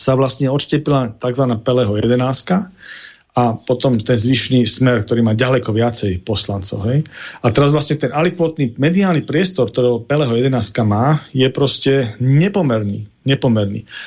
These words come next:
A ešte z hľadiska toho prístupu k tým, tým svojim jednotlivým veciam a ako mediálne prezentovať. Ja musím povedať, že vlastne oni mediálne prezentujú, e, častokrát aj názor iných ľudí,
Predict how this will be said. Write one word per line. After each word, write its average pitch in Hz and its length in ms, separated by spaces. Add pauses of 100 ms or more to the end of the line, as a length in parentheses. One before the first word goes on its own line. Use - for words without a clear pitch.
(120)
A 127 80
ešte 135 560
z - 0
hľadiska 135 640
toho 127 320
prístupu 147 560
k - 80
tým, 110 160
tým 110 240
svojim 117 560
jednotlivým 117 480
veciam 107 400 (400)
a 120 400
ako 123 160
mediálne 127 400
prezentovať. 104 640
Ja - 0
musím 123 240
povedať, 127 480
že - 20
vlastne 127 300
oni 127 160
mediálne 127 400
prezentujú, 123 560
e, - 0 (960)
častokrát 143 560
aj 127 80
názor 139 400
iných 156 320
ľudí, 127 400